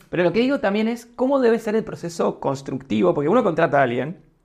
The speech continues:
eh, pero no es que tiene que delegar toda la responsabilidad en esa agencia de diseño que te haga la página web,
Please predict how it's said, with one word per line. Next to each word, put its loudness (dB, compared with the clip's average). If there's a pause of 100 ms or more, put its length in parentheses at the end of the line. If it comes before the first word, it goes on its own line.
(840)
eh, -4
pero 0
no 2
es 0
que -2
tiene -2
que -4
delegar 0
toda 2
la 0
responsabilidad -2
en 0
esa -2
agencia -2
de -2
diseño 0
que -6
te 2
haga 4
la -2
página -2
web, 2